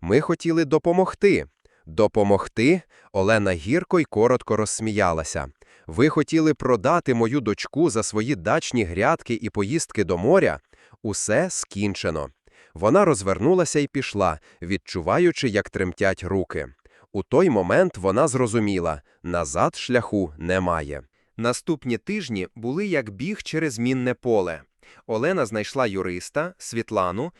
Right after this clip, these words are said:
жінку з гострим поглядом і звичкою говорити прямо.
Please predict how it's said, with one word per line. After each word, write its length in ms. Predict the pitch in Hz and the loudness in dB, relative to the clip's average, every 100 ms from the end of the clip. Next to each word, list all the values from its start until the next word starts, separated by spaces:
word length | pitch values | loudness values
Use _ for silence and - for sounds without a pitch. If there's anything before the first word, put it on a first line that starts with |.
| _ | _
жінку 460 | 104 120 208 - 104 | -8 -4 -4 -4 -8
з 80 | 90 | -6
гострим 460 | 127 135 - 95 | -4 -4 -6 -8
поглядом 560 | 90 185 165 107 95 87 | -4 -4 -2 -2 -4 -4
і 100 | 127 | -8
звичкою 640 | 104 107 190 - 202 180 131 | -8 -6 -6 -6 -6 -4 -4
говорити 460 | 107 98 101 104 | -2 0 -2 -6
прямо. 480 | - 110 95 78 | -4 0 0 -2